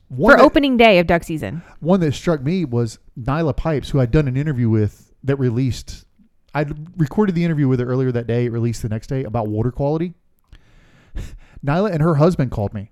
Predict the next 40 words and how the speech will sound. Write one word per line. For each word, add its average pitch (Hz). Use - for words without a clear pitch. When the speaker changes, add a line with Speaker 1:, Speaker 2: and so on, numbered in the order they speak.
Speaker 1:
on 143
their 156
way 156
to 147
a 113
meeting. 143
And 135
Don 156
is 123
around 104
aircraft 117
a 104
lot, 87
air-, 139
airplanes 120
and 98
stuff. 101
And 127
he's 120
like, 110
"Dude, 131
it 135
won't 151
be 131
professional, 127
but 101
if 104
you 131
can 143
get 143
the 117
boat 127
over 117
here, 101
I'll 104
help 147
you 107
fix -
it." -
Speaker 2:
<laughs> -